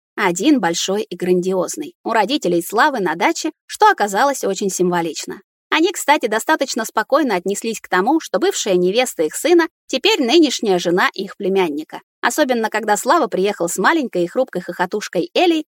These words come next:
которая умело очаровала всех вокруг. Здесь были и родители Леши, с которыми мы познакомили моих маму и папу. Вообще ужин вышел немного странным, но таким уютным и домашним, что под вечер даже взгрустнулось.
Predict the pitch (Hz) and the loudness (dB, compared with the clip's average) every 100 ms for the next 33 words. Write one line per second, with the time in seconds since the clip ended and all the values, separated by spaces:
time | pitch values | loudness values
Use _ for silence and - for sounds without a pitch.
0 | - 277 381 427 233 180 180 247 285 190 | -2 0 2 2 4 4 4 2 0 -2
1 | - 170 160 214 180 - 170 170 175 147 | -4 -6 -2 -2 -4 -8 -10 -12 -14 -16
2 | - _ _ _ 208 339 415 180 226 254 | -18 _ _ _ -4 0 0 0 0 2
3 | 190 175 190 202 214 226 202 - - _ | 2 0 -2 -2 -2 0 -2 -6 -12 _
4 | - 202 226 339 262 190 214 247 196 185 | -6 -2 2 2 2 0 -2 -2 0 0
5 | 220 226 175 147 156 269 - 139 180 180 | 0 0 0 0 -4 -4 -4 -2 0 -2
6 | 180 160 - 185 _ _ - 349 381 - | -4 -10 -12 -20 _ _ -2 0 0 0
7 | 415 330 330 202 190 294 269 208 185 202 | 2 4 2 2 0 0 0 2 2 0
8 | 202 - 254 240 180 165 - - 247 233 | -4 -6 -2 0 -2 -6 -12 -10 -6 -4
9 | 269 233 208 254 - 196 180 190 233 285 | -2 -2 0 -2 0 0 2 2 0 -2
10 | - 196 _ _ - 311 240 202 254 - | -4 -8 _ _ -4 0 2 2 0 0
11 | 180 170 180 180 175 175 - 180 160 175 | -4 -2 -2 -4 -4 -4 0 0 0 -8